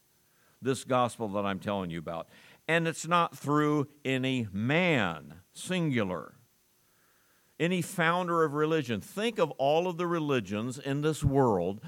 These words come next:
followed by millions of people who are founded by one man who is not even a believer in Jesus Christ. Somebody who made up a religion or a political movement that became a religion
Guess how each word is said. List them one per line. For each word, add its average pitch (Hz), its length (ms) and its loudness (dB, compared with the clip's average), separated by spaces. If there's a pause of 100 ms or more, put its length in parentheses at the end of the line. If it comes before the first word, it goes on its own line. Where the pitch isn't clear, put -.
followed 170 540 0
by 127 240 4
millions 143 640 2
of 120 160 -2
people 110 480 -2 (200)
who 165 200 -2
are 139 140 2
founded 185 500 -2
by 123 200 4
one 147 580 2
man 117 400 2
who 127 160 0
is 107 140 -6
not 147 260 0
even 143 240 -2
a 120 60 -2
believer 117 440 -4
in 101 60 -6
Jesus 101 380 -6
Christ. 76 400 -14 (880)
Somebody 180 400 2
who 147 120 6
made 127 320 4
up 156 200 2
a 170 40 2
religion 135 540 2 (640)
or 135 240 4
a 123 60 2
political 139 640 2
movement 135 460 2
that 107 80 2
became 151 440 -4
a 101 80 -2
religion 90 460 -8